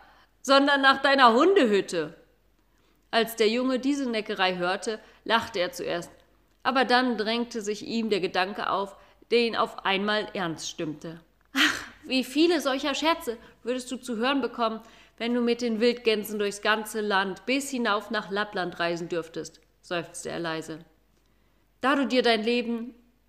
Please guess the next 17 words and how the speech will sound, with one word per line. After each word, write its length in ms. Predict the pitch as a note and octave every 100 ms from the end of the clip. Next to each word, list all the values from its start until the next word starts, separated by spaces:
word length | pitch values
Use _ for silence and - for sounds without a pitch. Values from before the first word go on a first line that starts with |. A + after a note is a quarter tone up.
| -
nun 280 | B3 A#3 A#3+
doch 320 | B3 - -
einmal 480 | A#3 A#3 A3 G#3 F#3
so 160 | B3+
verdorben 520 | - A3 G#3+ G3+ G3
hast, 280 | G3 F3+ - - _ _ _
wäre 240 | A3 A3+
eine 180 | F#3+ G3
solche 460 | E3 G#3+ B3+ C4 A3+
Reise 340 | A3 G#3 G3+
noch 140 | G3 -
das 240 | F#3 -
Beste, 500 | A#3+ B3 - G#3+ E3+
was 160 | F3 -
dir 160 | G3
widerfahren 640 | F#3+ F3+ - E3+ D#3+ D3+
könnte." 400 | - D#3+ - -